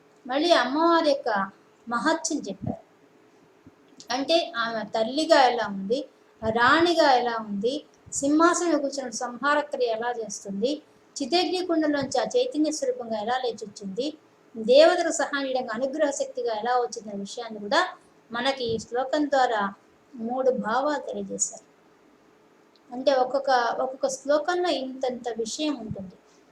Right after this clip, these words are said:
అంటే పైన ఒక అర్థం ఉంటుంది, కనిపించేది ఒక అర్థము,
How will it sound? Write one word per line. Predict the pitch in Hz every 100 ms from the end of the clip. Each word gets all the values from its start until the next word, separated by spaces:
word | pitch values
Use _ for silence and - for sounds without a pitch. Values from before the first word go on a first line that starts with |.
| _ _ -
అంటే | 254 269 269 -
పైన | 214 262 330
ఒక | 294 240 247
అర్థం | 233 220 262 247
ఉంటుంది, | 214 208 202
కనిపించేది | 233 247 262 - 240 -
ఒక | 214 226
అర్థము, | 208 214 208 202